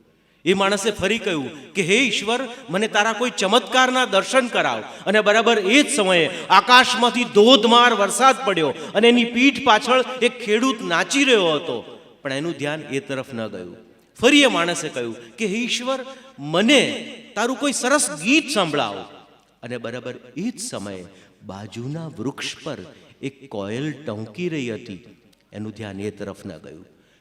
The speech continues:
ફરી એ માણસે કહ્યું કે, "હે ઈશ્વર, ખરેખર તું હો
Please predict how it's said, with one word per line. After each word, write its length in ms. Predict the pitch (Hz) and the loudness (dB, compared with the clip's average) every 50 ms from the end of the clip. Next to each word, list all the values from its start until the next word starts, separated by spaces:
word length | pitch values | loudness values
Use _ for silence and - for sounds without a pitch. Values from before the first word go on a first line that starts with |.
| _ _ | _ _
ફરી 220 | 220 262 294 277 | 2 2 4 4
એ 40 | 262 | 2
માણસે 420 | 233 208 190 190 190 180 185 175 165 | 2 2 2 2 2 0 0 -4 -4
કહ્યું 280 | - 139 131 131 120 - - - | -4 -4 -4 -4 -6 -8 -12 -12
કે, 160 | - - 240 | 0 2 4
"હે 120 | 196 180 233 | 6 6 6
ઈશ્વર, 520 | 285 277 233 - - 226 254 269 269 277 - - - - - - | 6 6 6 4 2 2 2 2 2 0 -2 -6 -10 -12 -14 -8
ખરેખર 560 | - - 208 240 294 320 - 302 - 330 311 | 0 2 4 6 6 4 4 4 4 4 4
તું 280 | - 320 311 269 208 147 | 4 2 0 0 2 2
હો 500 | 160 190 208 196 151 120 208 180 131 | 4 4 6 6 4 2 0 -4 -8